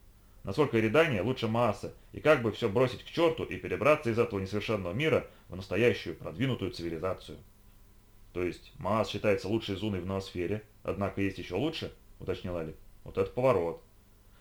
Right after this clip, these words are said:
Так говорят аристократы Мааса на светских тусовках. Они плачутся, что здесь им плохо, что они задыхаются,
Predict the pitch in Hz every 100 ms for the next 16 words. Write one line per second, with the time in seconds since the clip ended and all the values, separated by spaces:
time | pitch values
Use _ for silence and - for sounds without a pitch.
0 | - - - 196 190 170 160 156 - 143
1 | 151 151 135 147 147 101 82 98 127 120
2 | 101 117 127 110 - - - - - 170
3 | 196 160 185 180 101 98 110 139 175 143
4 | 92 101 135 - 78 - - - 110 160
5 | 151 131 - 117 113 -